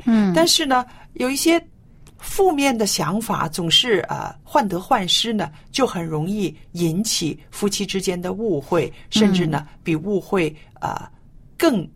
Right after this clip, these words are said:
Speaker 2: 难处理的一些问题也会出来了，
Speaker 1: 嗯。
Speaker 2: 对吧？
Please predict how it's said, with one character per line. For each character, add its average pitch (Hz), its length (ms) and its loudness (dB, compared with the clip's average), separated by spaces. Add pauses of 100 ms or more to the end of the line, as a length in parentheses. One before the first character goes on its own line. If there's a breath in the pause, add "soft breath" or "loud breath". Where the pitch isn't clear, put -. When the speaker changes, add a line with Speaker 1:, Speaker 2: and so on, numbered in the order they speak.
Speaker 2:
难 151 280 -4
处 - 280 -4
理 180 140 -2
的 - 120 -6
一 - 160 -6
些 151 220 0
问 165 220 -2
题 151 200 -8
也 147 120 -4
会 147 160 -6
出 - 240 -2
来 170 220 0
了， - 300 -6
Speaker 1:
嗯。 233 100 4
Speaker 2:
对 170 120 4
吧？ 151 220 0